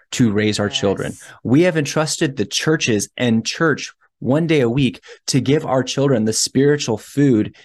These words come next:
Speaker 1: and growth and sustenance and training that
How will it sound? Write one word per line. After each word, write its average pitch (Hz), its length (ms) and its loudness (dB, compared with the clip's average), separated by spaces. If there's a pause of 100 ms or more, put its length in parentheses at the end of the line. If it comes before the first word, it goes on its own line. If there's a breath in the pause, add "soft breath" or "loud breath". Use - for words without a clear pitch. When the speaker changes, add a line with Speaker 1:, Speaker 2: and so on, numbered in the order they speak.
(140 loud breath)
Speaker 1:
and 117 320 0 (320)
growth 113 560 0 (340 soft breath)
and 110 240 0
sustenance 110 720 -4
and 117 160 0
training 117 540 0 (100)
that 110 220 0